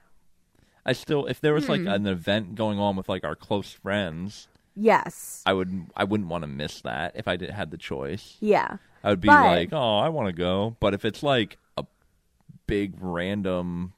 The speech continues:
Speaker 1: party or something.
Speaker 2: Like, if you know stuff is going on every single weekend, just
Speaker 1: Oh.
Speaker 2: things out there, festivals and stuff,
Speaker 1: Nah.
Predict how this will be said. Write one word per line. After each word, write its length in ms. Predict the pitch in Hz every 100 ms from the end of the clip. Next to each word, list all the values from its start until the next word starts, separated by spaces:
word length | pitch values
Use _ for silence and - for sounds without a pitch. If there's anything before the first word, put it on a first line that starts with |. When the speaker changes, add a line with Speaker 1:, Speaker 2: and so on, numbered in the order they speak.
| _ _ _
Speaker 1:
party 480 | - 98 101 98 87
or 100 | 80
something. 500 | 82 - 69 85 80
Speaker 2:
Like, 160 | 82 262
if 140 | 277 294
you 120 | 330
know 180 | 330 311
stuff 340 | - 262 254
is 100 | 254
going 300 | - 214 214
on 180 | 202 196
every 300 | - 196 208
single 360 | 208 226 208 196
weekend, 640 | 196 202 190 151 147 160 180 - 214
just 240 | 208 170
Speaker 1:
Oh. 20 |
Speaker 2:
things 320 | 269 262 254
out 280 | 247 226 233
there, 180 | 233 220
festivals 800 | - 277 262 - 233 226 226 226
and 160 | 233 220
stuff, 460 | - 214 202 208
Speaker 1:
Nah. 340 | 175 80 76